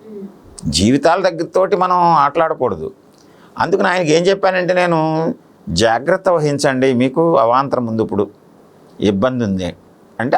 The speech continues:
ఆయన ఏమనుకున్నాడు, "ఒకవేళ నే-, నాకు ఉండే పదవి పోద్దేమో, పోతే పోనివ్వండి, పదవి పోతే మనం ఇంకోటి ఏదో చేసుకుంటాం" అన్నట్టు ఈజీగా తీసుకున్నాడు. అలాగే పదవి కాదు, కొంచెం జాగ్రత్త పడండి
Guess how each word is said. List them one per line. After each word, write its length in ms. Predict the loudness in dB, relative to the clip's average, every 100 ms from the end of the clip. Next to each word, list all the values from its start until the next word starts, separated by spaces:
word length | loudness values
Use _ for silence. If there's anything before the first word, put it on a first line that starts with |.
| 0
ఆయన 260 | -2 0
ఏమనుకున్నాడు, 680 | -2 -2 -2 0 0 0 -2 -10 _ -8
"ఒకవేళ 220 | 0 0
నే-, 240 | 2 0 2
నాకు 180 | 0 2
ఉండే 140 | 2
పదవి 280 | 4 2 2
పోద్దేమో, 340 | 2 2 0
పోతే 240 | 2 2 2
పోనివ్వండి, 360 | 2 0 0
పదవి 240 | 0 0 2
పోతే 360 | 0 2 0 -2 -20 -20 -6
మనం 160 | -4 -2
ఇంకోటి 240 | 0 2
ఏదో 120 | 2
చేసుకుంటాం" 540 | 4 2 0 -2 -2 -4 -10 _ _ _ _ _ -4
అన్నట్టు 380 | -2 -2 0 2
ఈజీగా 340 | 2 4 2
తీసుకున్నాడు. 420 | 2 0 0 -2 0
అలాగే 240 | -2 -2
పదవి 360 | -2 -2 0 0
కాదు, 640 | 0 0 0 0 0 -4 -8 _ _ -20 -6
కొంచెం 140 | -4 0
జాగ్రత్త 480 | 0 0 -2 -2
పడండి 680 | -2 -2 0 2 2 2 0